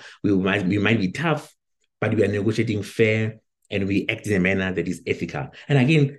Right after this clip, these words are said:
this example of P W C really, really shows us in terms of how unethical behavior,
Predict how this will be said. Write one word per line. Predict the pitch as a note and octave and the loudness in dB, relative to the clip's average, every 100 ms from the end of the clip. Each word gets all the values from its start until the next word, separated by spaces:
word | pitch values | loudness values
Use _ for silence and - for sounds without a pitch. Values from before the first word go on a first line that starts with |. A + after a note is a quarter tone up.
| _ | _
this | C3 C3 | 4 4
example | A#2 A2+ G2+ A2 A2 G2 | 2 0 -2 0 -2 -2
of | F2+ | -6
P | - | -8
W | G2 F#2 F#2 | -4 -4 -4
C | - F2+ | -2 -2
really, | E2+ A2 A#2+ G#2+ | 2 4 6 6
really | G2 F#2+ | 4 0
shows | F#2 F#2 F#2 F2+ | 0 2 2 0
us | D#2+ D2 | -4 -8
in | - E2+ | -10 -6
terms | F2 E2+ | -4 -4
of | E2+ E2+ | -4 -6
how | - G2 G#2 G#2+ G#2+ - _ - | -6 0 2 2 0 -6 _ -6
unethical | G2+ G#2 - - C3 B2+ B2 G#2+ | -2 -2 -4 -2 2 2 2 2
behavior, | F2+ F#2+ F#2+ E2 - | 0 2 2 0 -6